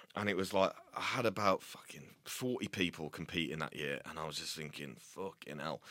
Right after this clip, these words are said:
Like, I actually must be all right at this, surely." <laughs> People are paying me to do this. So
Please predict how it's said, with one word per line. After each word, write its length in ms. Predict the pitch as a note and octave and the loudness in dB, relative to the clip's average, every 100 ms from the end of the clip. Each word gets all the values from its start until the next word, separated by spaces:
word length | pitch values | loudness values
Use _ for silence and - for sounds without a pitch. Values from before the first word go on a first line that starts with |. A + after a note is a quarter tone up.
| - - - - | -12 -12 -10 6
Like, 180 | G2 - _ - | 6 6 _ 6
I 120 | F3 | 8
actually 300 | - - A#2+ | 8 6 6
must 260 | C3+ - | 6 4
be 140 | G2+ - | 2 4
all 200 | B2 A#2+ | 6 8
right 200 | G#2+ G2 | 10 8
at 140 | D#2+ - | 6 0
this, 300 | C2 - - | -4 -6 6
surely." 560 | - - C3 F2 B1+ - - - | 12 12 12 8 2 0 6 6
<laughs> 280 | - - - | 6 4 6
People 300 | F3 G3 F#3+ | 10 12 10
are 20 | |
paying 340 | - - D3 E3+ | 10 12 12 12
me 80 | D#3 | 8
to 120 | A#2 | 6
do 180 | A2+ G2+ | 8 8
this. 220 | F2 - - - - - | 4 2 -2 -2 -4 8
So 320 | C3+ C3 | 12 12